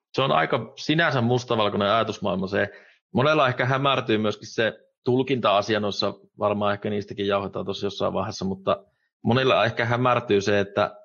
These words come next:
varsinkin maalivaihe häirinnät, niin siinä, koska s-, niin kuin puhuttiin alussa, että se ei mustavalkoinen se ajatusmaailma, vaan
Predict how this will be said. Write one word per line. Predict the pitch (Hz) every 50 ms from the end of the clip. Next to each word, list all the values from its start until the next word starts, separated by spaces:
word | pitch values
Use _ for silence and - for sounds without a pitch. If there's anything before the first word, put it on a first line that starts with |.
| _ _ _ -
varsinkin | 95 123 127 160 151 135 127
maalivaihe | 123 131 135 127 120 113 110 107 107
häirinnät, | 104 110 113 110 107 107 104 101 101 -
niin | 98 101 101 92 - - - _ _ _ _ _ _ - - - _ _ _ _ _ _ _ _ -
siinä, | 117 113 113 113 104 92 - - - - - - - - _ _ _ _ _ -
koska | 104 - - -
s-, | - - - - - -
niin | 113 113
kuin | 117 113
puhuttiin | - 127 120 117 - - 110 107
alussa, | 107 107 104 104
että | 98 -
se | - 110
ei | 107
mustavalkoinen | 113 117 113 113 - 104 101 98 92 87 92 92 92 92 98
se | 98 95
ajatusmaailma, | 95 98 92 90 92 - - - - 101 - 98 90 - _ _ _ -
vaan | 104 101 104